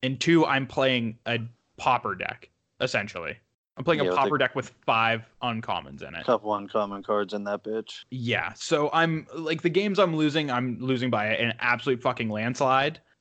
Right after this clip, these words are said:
Speaker 1: Um, but, uh, the games that I'm winning, I do feel vindicated because I'm like, "Oh, I just beat your,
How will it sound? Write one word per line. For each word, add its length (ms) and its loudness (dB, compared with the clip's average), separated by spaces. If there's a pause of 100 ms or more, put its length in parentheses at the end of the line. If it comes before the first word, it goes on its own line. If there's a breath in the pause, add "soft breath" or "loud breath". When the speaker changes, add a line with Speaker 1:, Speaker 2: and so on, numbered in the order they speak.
(180)
Speaker 1:
Um, 400 0
but, 260 0
uh, 80 2
the 160 0
games 280 0
that 100 6
I'm 100 2
winning, 340 0
I 120 0
do 240 0
feel 180 -2
vindicated 640 -4
because 240 0
I'm 100 2
like, 220 0
"Oh, 220 2
I 120 -2
just 200 -6
beat 160 -2
your, 340 -2